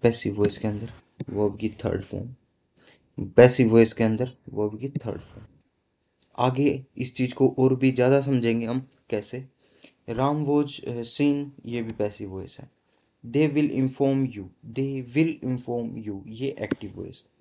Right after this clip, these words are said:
You will be informed, you will be, will be informed यानी पैसिव वॉइस। अब बात करते हैं assertive,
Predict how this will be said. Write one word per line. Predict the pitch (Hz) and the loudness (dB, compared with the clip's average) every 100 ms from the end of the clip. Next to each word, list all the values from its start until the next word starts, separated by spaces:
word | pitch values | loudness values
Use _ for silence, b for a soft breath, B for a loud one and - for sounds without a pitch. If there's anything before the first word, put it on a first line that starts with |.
| _ _ b b b b b _ 123 | _ _ b b b b b _ -2
You | 139 165 | 2 2
will | 143 156 | 4 4
be | 135 147 | 6 4
informed, | 120 131 - 101 95 - 107 113 | 4 0 -2 -8 -8 -12 -10 -2
you | 143 147 131 113 | 0 0 -4 -2
will | 135 151 147 - 131 | 0 2 0 -2 -8
be, | 107 95 95 - 110 110 | -8 -8 -16 -18 -18 -4
will | 139 160 165 - | 0 0 -2 -8
be | 113 117 120 | -8 -4 -4
informed | 113 113 107 107 107 | -4 -6 -8 -8 -8
यानी | 110 113 160 - _ _ _ _ _ _ _ _ _ _ _ - | -8 -6 -8 -10 _ _ _ _ _ _ _ _ _ _ _ -4
पैसिव | 104 - - | -4 -4 -16
वॉइस। | - _ - - _ _ _ _ _ - _ _ _ _ _ _ 156 | -20 _ -20 -20 _ _ _ _ _ -20 _ _ _ _ _ _ 4
अब | 151 | 10
बात | 160 160 | 12 10
करते | 156 147 151 | 6 2 2
हैं | 151 165 - _ _ _ _ _ _ _ _ _ - | 0 -2 -8 _ _ _ _ _ _ _ _ _ -4
assertive, | 143 - 131 113 104 | 0 0 0 -2 -8